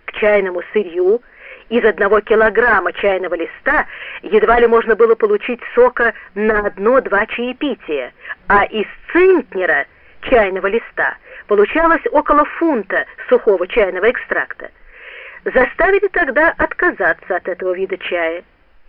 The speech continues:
Император Тайцзу признал, что приготовление такого чая обременительно для народа, и приказал запретить этот чрезвычайно вкусный, полезный, но чудовищно неэкономный продукт.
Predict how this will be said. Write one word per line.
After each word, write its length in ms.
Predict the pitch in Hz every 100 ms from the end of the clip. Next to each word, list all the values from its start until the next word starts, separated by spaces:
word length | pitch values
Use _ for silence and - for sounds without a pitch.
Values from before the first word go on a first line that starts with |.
| - _
Император 800 | 220 220 - 220 214 196 196 180 - -
Тайцзу 680 | 202 180 175 170 240 311 - - - -
признал, 500 | - 226 220 285 220
что 180 | - 196
приготовление 680 | 202 208 208 214 240 208 185
такого 380 | 185 - 180 165
чая 500 | - 240 294 190 131 - -
обременительно 960 | 196 196 208 220 254 339 - 208 180 175
для 180 | 165 202
народа, 520 | 220 196 147 139 143 - - - -
и 120 | 233
приказал 520 | 254 247 262 247 359
запретить 640 | 302 330 320 285 - 208 190
этот 320 | - 240 240 -
чрезвычайно 680 | 196 190 180 - 165 147
вкусный, 680 | 143 - 196 262 - 294 302
полезный, 840 | - 175 151 220 294 320 320 320 - - _
но 180 | 240 370
чудовищно 800 | - 196 233 254 247 - 226 220 - _
неэкономный 840 | 196 226 208 180 143 139 139 143
продукт. 600 | - 147 - - - -